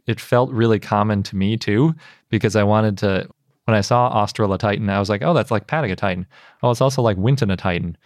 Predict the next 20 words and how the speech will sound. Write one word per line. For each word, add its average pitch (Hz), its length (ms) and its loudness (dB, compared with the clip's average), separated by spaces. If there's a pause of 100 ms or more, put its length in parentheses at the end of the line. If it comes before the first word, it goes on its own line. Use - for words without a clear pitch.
(280)
Oh, 131 180 2
it's 107 140 -2
also 117 260 0
like," 107 260 0 (280)
<laughs> 123 120 2
like, 107 360 -4
kept 117 180 -4
thinking 110 280 -4
of 92 120 -4
more 98 180 0
and 101 80 -2
more. 104 280 0 (320)
And 113 100 0
a 113 60 2
lot 113 180 2
of 131 60 -2
them 120 60 -2
were 107 120 0
pretty 107 240 -4
recent. 117 500 -2